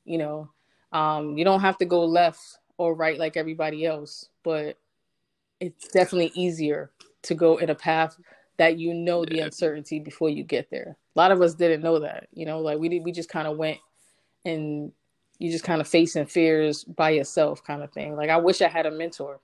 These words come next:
Speaker 1: in the Marine Corps. I wish I had someone who kind of showed me the ropes. I wish I had a brother who was a recruiter.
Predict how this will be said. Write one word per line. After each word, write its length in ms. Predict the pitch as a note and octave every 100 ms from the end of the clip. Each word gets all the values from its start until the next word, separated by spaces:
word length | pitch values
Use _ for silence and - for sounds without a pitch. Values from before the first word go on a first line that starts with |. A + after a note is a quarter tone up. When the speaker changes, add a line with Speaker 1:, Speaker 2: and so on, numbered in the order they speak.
| _
Speaker 1:
in 80 | D#3+
the 60 | D3+
Marine 200 | D3+ D3+
Corps. 180 | D3+
I 40 | D3
wish 300 | E3 - - _ _ _ -
I 60 | D#3+
had 440 | E3 E3 D#3 D3+
someone 380 | - E3+ D#3+ D#3+
who 160 | D#3 D#3
kind 260 | E3+ D#3
of 100 | D3+ -
showed 320 | - F3+ E3+
me 160 | E3
the 100 | D#3
ropes. 480 | D3+ D#3+ D#3+ - -
I 80 | D#3+
wish 180 | F3 G3
I 100 | F3+
had 320 | F3 D#3+ D#3 -
a 80 |
brother 520 | D#3 E3 F3+ D#3 D#3+ -
who 60 |
was 160 | E3+ E3
a 40 |
recruiter. 500 | E3 E3 A3 F3+ D3